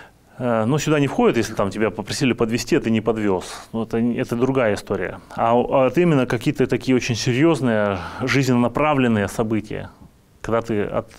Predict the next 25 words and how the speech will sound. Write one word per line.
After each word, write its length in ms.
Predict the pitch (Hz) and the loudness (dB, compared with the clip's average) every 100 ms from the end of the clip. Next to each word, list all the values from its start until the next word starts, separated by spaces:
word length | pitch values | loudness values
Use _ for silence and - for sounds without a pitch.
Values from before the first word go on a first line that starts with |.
| 113 | -8
трудностей 460 | 139 156 123 - 107 | -4 -2 -4 -4 -8
уходишь 540 | 101 98 127 104 - - - - - - | -4 -2 -2 -6 -8 -16 -20 -20 -20 -20
и, 60 | |
и 720 | - 104 123 123 131 123 117 131 | -14 -6 -4 -4 -4 -4 -2 -4
из-, 100 | 117 | -2
избегаешь, 840 | 131 113 117 117 110 95 - - - | -4 -2 -2 2 2 0 -4 -14 -10
думая, 360 | 110 117 113 107 | -2 0 0 0
думая, 280 | 131 127 107 | 0 0 -2
что 180 | - | -6
ты 160 | - 110 | -10 -10
куда-то 300 | - 110 104 | -4 -4 -4
там 180 | - 101 | -4 -4
убежишь, 480 | 104 110 139 139 98 | -2 -2 0 0 -4
и 80 | |
там 240 | - 110 107 | -4 -4 -2
будет 220 | 104 104 | -4 -6
легче. 340 | 92 - - - _ _ _ _ _ - - - - - - | -10 -14 -18 -20 _ _ _ _ _ -20 -18 -16 -14 -6 0
Вот 140 | 170 | 2
такие, 520 | 196 214 196 175 151 | 2 2 4 4 4
братья 320 | 135 160 160 | 2 0 -2
и 20 | 139 | -2
сестры, 600 | 151 - 120 117 - - _ | -2 0 0 0 -2 -10 _
сп-, 140 | - - - _ - - | -18 -18 -20 _ -18 -14
специфические 840 | - 165 175 190 160 120 - 117 | -4 -2 0 0 -2 -4 -4 -2
грехи, 460 | 123 131 208 226 | 0 0 0 0